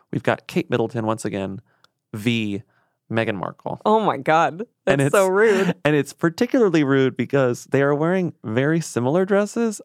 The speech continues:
Speaker 1: I would need, I would need a more critical eye. They might actually be the same dress. Kate is wearing a lace gown, full length, feet aren't even visible,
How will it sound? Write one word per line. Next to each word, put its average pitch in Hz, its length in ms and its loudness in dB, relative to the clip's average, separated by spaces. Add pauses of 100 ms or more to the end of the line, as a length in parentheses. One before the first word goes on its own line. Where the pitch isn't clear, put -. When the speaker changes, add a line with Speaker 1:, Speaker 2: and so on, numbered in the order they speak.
Speaker 1:
I 143 240 0
would 135 160 0
need, 135 360 0 (260)
I 123 100 2
would 127 160 -2
need 131 160 -2
a 165 40 2
more 113 220 0
critical 117 480 -2
eye. 104 420 -2
They 143 160 0
might 180 240 2
actually 123 380 -2
be 104 140 -2
the 104 100 0
same 104 260 -6
dress. 101 360 -2 (340)
Kate 170 220 0
is 156 100 -2
wearing 127 320 -2
a 117 80 0
lace 117 480 -2
gown, 107 560 -2 (220)
full 139 540 0
length, 110 500 -2
feet 143 320 0
aren't 131 160 2
even 123 220 -2
visible, 107 500 -4